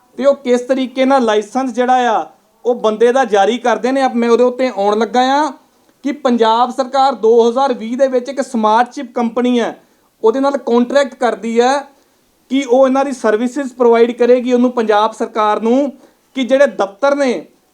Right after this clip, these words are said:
ਉਹ ਹਾਈਟੈਕ ਕੀਤੇ ਜਾਣਗੇ, ਜਿਹਦੇ ਵਿੱਚ ਗਿਆਰਾਂ ਆਰ ਟੀ ਏ ਦਫ਼ਤਰ ਬਣਾਏ ਜਾਂਦੇ ਨੇ, ਅੱਸੀ ਐਸ ਡੀ ਐਮ ਦਫ਼ਤਰ ਬਣਾਏ ਜਾਂਦੇ ਨੇ, ਤੇ ਥਰਟੀ ਟੂ, ਬੱਤੀ ਜਿਹੜੇ ਆ,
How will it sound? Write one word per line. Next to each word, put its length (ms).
ਉਹ 200
ਹਾਈਟੈਕ 440
ਕੀਤੇ 280
ਜਾਣਗੇ, 560
ਜਿਹਦੇ 340
ਵਿੱਚ 200
ਗਿਆਰਾਂ 520
ਆਰ 200
ਟੀ 180
ਏ 60
ਦਫ਼ਤਰ 360
ਬਣਾਏ 300
ਜਾਂਦੇ 320
ਨੇ, 300
ਅੱਸੀ 520
ਐਸ 200
ਡੀ 160
ਐਮ 160
ਦਫ਼ਤਰ 300
ਬਣਾਏ 280
ਜਾਂਦੇ 340
ਨੇ, 240
ਤੇ 100
ਥਰਟੀ 420
ਟੂ, 200
ਬੱਤੀ 440
ਜਿਹੜੇ 320
ਆ, 200